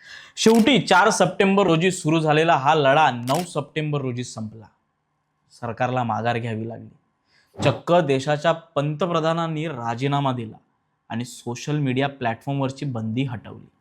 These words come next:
सध्या देशाची सूत्रे लष्करांच्या हातात आहेत आणि लवकरच नवीन सरकारची स्थापना करावी अशी नेपाळच्या नागरिकांची मागणी देखील आहे.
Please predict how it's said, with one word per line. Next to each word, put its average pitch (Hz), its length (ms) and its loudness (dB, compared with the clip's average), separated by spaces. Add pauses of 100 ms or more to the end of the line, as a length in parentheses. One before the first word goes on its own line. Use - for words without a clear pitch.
(1400)
सध्या 175 320 4
देशाची 202 440 6
सूत्रे 175 420 4
लष्करांच्या 151 540 2
हातात 117 280 0
आहेत 113 140 -16 (460)
आणि 123 200 -2
लवकरच 127 460 2
नवीन 139 280 -2
सरकारची 147 500 -4
स्थापना 147 500 -4
करावी 160 380 -4 (340)
अशी 135 180 -10
नेपाळच्या 123 480 -4
नागरिकांची 117 540 -6
मागणी 117 380 -4
देखील 113 320 -10
आहे. - 100 -20